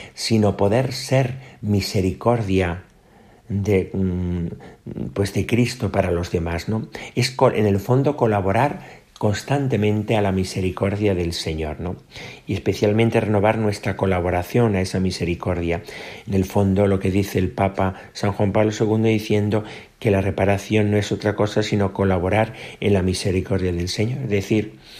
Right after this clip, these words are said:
que llevar a otros y que descubran esta misericordia, que acojan esta misericordia, que sean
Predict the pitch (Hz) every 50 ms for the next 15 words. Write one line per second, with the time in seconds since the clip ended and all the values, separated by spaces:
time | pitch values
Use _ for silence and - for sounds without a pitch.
0 | - - - - - - _ _ - 127 117 107 101 101 98 98 92 90 90 90
1 | 90 90 - - - - 101 98 110 104 104 113 120 120 120 120 120 127 127 127
2 | - - - - - - - - 117 98 101 101 - - 107 113 110 110 110 107
3 | - - 104 98 95 92 - - 98 90 90 - - 120 123 117 104 101 101 101
4 | 98 101 98 - - - _ - 92 85 - 110 104 - 104 98 101 95 - -
5 | 92 92 92 - - 92 92 92 - 104 104 98 95 98 98 95 95 - - -
6 | - - 98 - - 120 113 110